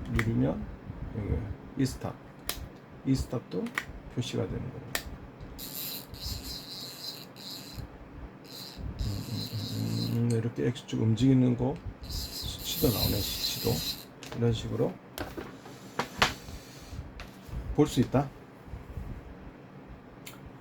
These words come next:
X축, Y축, Z축의 현재 좌표값이 표시된다.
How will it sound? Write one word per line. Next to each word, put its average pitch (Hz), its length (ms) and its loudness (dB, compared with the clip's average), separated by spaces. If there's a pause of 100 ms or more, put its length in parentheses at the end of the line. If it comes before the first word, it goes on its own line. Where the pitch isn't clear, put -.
X축, - 640 2
Y축, 156 480 6
Z축의 139 720 4
현재 160 420 6
좌표값이 135 580 4
표시된다. 101 920 0